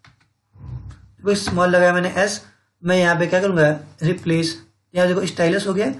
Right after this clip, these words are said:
यहाँ पे स्टाइल लिखा है, ये भी रिप्लेस हो जाएगा, ठीक है? इस तरीके से यहाँ पे कंप्लीट हो जाएगा।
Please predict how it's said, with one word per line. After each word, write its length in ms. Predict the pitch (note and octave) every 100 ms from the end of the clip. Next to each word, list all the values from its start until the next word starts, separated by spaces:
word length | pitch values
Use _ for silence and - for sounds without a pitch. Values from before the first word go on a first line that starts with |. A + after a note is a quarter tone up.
| - _ _ -
यहाँ 220 | E3+ F#3
पे 140 | F#3+ G3
स्टाइल 240 | G3 G3
लिखा 220 | G3+ G3+
है, 140 | G3+ D#3
ये 160 | E3+
भी 200 | F3+ A#3+
रिप्लेस 440 | D#3+ E3+ - D3+ D3+
हो 80 | D#3+
जाएगा, 300 | D#3 D#3 D#3 D3+ - _
ठीक 120 | B3
है? 120 | B3 - - -
इस 120 | G3
तरीके 220 | A3 A#3+
से 80 | B3
यहाँ 120 | A#3 A3+
पे 100 | A3
कंप्लीट 340 | G3+ G3+ G#3+
हो 60 | G#3
जाएगा। 280 | G3 A#3+